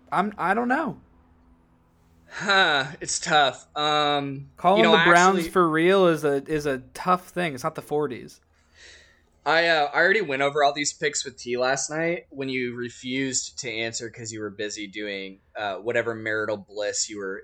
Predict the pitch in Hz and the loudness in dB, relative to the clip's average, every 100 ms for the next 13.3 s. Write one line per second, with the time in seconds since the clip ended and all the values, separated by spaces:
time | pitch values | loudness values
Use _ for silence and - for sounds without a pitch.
0 | 107 101 98 95 - 104 151 170 180 185 | -14 -10 -8 -8 -8 -2 -2 0 0 0
1 | 190 170 170 170 170 170 170 170 160 147 | -2 -6 0 2 2 -2 -6 -6 -6 -6
2 | 160 151 - 143 139 135 135 123 123 117 | -8 -10 -4 -2 0 0 -2 -2 -8 -8
3 | 123 117 107 117 117 110 107 110 107 _ | -8 -8 -12 -14 -12 -10 -10 -10 -14 _
4 | _ _ - - - 139 123 - - - | _ _ -10 -8 -8 -4 -4 -4 -6 0
5 | 185 165 156 160 - _ _ _ - 160 | 4 6 4 0 -6 _ _ _ -4 0
6 | 202 226 - 160 165 151 156 147 147 165 | 0 0 0 4 2 2 -2 0 0 -4
7 | 165 - - 139 143 147 151 151 151 - | -2 -4 -2 -2 0 -2 0 0 -2 -4
8 | 135 139 131 123 135 127 123 117 117 135 | -4 -2 -2 -2 -4 -2 0 0 -2 -4
9 | 123 131 170 202 - 202 185 170 156 - | -2 0 2 2 0 0 2 2 2 -4
10 | 143 151 - 151 170 185 214 208 196 185 | -8 -8 -2 -2 0 4 2 4 -2 2
11 | 180 170 143 147 151 139 135 117 117 117 | 2 2 0 -2 -2 -4 -4 -4 -6 -6
12 | 127 120 117 107 117 110 98 95 - 123 | -6 -4 -6 -8 -8 -10 -10 -10 -4 -4
13 | 147 139 127 | -2 -4 -4